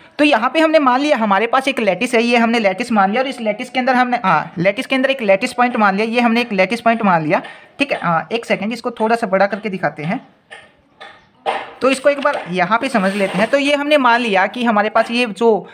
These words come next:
क्रिस्टल के अंदर जो एटम, आयन, मॉलिक्यूल्स हैं, उनकी अरेंजमेंट हमने यहाँ पे ये जो डॉट हैं, इनसे रिप्रेजेंट करके बता दी। अब ये जो क्रिस्टल है, इस क्रिस-, हाँ, ये जो क्रिस्टल, हाँ, एक सेकेंड,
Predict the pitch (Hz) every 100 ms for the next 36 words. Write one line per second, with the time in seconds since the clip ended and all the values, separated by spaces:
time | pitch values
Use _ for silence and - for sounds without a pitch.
0 | - - 202 202 240 247 233 226 240 240
1 | 175 214 226 220 220 202 196 196 240 214
2 | 220 220 220 226 214 214 220 214 214 208
3 | 175 190 214 214 214 180 196 220 208 208
4 | 208 214 202 196 202 202 185 262 359 -
5 | - - 269 - 208 180 294 - - 285
6 | 320 320 349 359 247 220 - 330 262 262
7 | 262 - 262 220 208 202 214 240 254 -
8 | 233 240 254 262 180 160 - 196 190 233